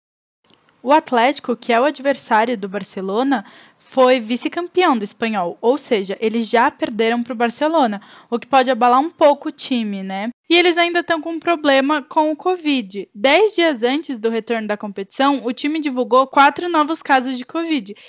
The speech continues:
e, por causa disso, ainda não retornou aos treinos. Enquanto isso, o Barcelona realizou treinamentos, amistosos e venceu as duas partidas que disputou. Mari, você acha que essa disparidade entre os dois times vai ser crucial no jogo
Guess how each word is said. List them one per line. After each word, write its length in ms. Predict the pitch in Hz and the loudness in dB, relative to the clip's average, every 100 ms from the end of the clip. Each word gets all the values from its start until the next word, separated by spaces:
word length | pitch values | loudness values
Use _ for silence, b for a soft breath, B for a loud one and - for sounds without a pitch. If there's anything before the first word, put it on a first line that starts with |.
| B | B
e, 80 | 320 | -2
por 140 | 330 359 | -2 2
causa 380 | 392 415 330 | 4 4 2
disso, 420 | 214 226 294 - 294 | -4 -4 -6 -2 -2
ainda 220 | 285 302 | 2 2
não 180 | 294 320 | 2 0
retornou 420 | 370 370 339 320 | 0 -2 0 4
aos 280 | 339 392 - | 4 2 -2
treinos. 480 | 294 226 202 196 _ _ _ _ 339 | 0 0 -2 -14 _ _ _ _ -8
Enquanto 460 | 359 392 330 254 | 0 2 2 0
isso, 340 | 254 320 - 254 | -2 -2 -4 -2
o 40 | |
Barcelona 640 | 233 226 - 247 277 254 | 0 -2 -2 0 2 0
realizou 440 | 226 240 233 208 202 | 0 -2 -2 -4 -8
treinamentos, 920 | 208 214 269 302 277 254 233 - 214 | -10 -2 0 2 0 0 -4 -8 -8
amistosos 760 | 214 226 - - 240 233 214 233 | -6 -6 -4 4 4 4 0 -6
e 80 | |
venceu 380 | 247 285 285 294 | -2 -2 0 2
as 160 | 302 254 | 0 -2
duas 200 | 294 285 | -8 -6
partidas 520 | 339 320 302 285 294 | -4 -4 -6 -8 -8
que 160 | - 277 | -10 -12
disputou. 580 | _ 415 - 277 208 - _ _ 320 | _ -14 -2 -2 -2 -6 _ _ 0
Mari, 280 | 349 339 311 | 4 4 2
você 280 | 339 330 | 0 2
acha 240 | 370 427 508 | 0 0 -2
que 80 | 440 | -2
essa 200 | 370 320 | -4 -4
disparidade 880 | 269 285 - 302 277 208 233 247 262 | -8 -8 -2 -2 0 2 2 2 -4
entre 220 | 262 - | -8 -8
os 100 | 254 | -8
dois 320 | 220 269 330 | -2 -2 -4
times 460 | - 285 226 208 196 | -6 -6 -6 -8 -4
vai 160 | 240 | -2
ser 200 | 247 285 | -2 -6
crucial 760 | 269 294 330 - - 285 233 269 | -6 -6 -6 -4 2 4 6 4
no 160 | 320 262 | 0 -4
jogo 500 | 208 208 214 247 | -4 -4 -4 -4